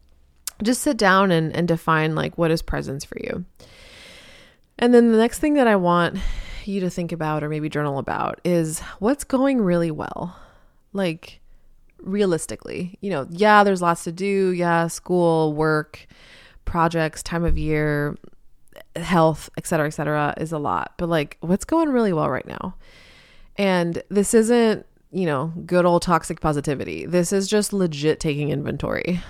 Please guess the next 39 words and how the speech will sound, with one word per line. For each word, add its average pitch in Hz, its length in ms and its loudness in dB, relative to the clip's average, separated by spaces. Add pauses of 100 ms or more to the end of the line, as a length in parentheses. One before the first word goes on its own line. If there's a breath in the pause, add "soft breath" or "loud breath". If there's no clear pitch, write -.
So, 185 260 0
like, 143 400 -2 (440)
what, 165 300 4
what 156 120 0
is - 120 -10
going 143 240 -10
well? 208 200 -6 (800 loud breath)
Um, 160 360 4
and 180 120 2
as 175 120 4
I 180 60 8
was 180 120 6
reflecting 202 420 4
on 196 120 4
this 175 120 0
past 165 320 2
week, 151 480 -6 (320)
um, 156 460 -4 (720)
I'm 180 180 2
really 180 320 4
proud 165 420 4
of 156 320 0
how 175 140 -2
my 160 100 2
husband 156 280 0
and 147 100 -2
I 151 120 0
have 156 220 -2
been 147 260 0
communicating. 202 760 -2 (1040)
Um, 185 340 0
it 165 80 0
hasn't 165 300 4
been 165 380 2
all, 156 320 2
like, 151 400 -4
butterflies 156 500 -2
and 156 100 -6
sunshine, 180 500 -4